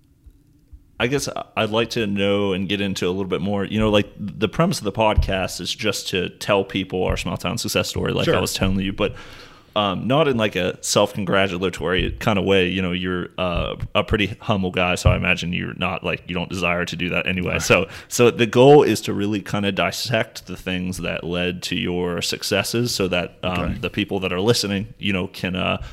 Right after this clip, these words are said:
Speaker 1: up and coming entrepreneurs kind of thing, um, can learn from that experience and, and hear from someone in this context. Like, I,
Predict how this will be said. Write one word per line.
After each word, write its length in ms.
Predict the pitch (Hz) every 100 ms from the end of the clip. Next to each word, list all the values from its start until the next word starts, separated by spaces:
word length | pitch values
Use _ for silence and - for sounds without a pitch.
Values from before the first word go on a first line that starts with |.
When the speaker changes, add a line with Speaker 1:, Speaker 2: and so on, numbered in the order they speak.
| -
Speaker 1:
up 160 | 95 92
and 120 | 95
coming 360 | - 95 92 90
entrepreneurs 520 | 92 - 90 92 92
kind 200 | - 90
of 60 | -
thing, 320 | 92 92 95 _
um, 320 | 87 90 92 -
can 260 | - 92 90
learn 200 | 92 92
from 100 | 92
that 120 | 90
experience 560 | - - 95 95 95 -
and, 180 | 90 -
and 140 | - 95
hear 240 | - 110
from 160 | 104 98
someone 440 | 101 95 95 98 - - -
in 180 | - 95
this 160 | 90 -
context. 800 | - 90 90 - - - - -
Like, 180 | 87 87
I, 160 | -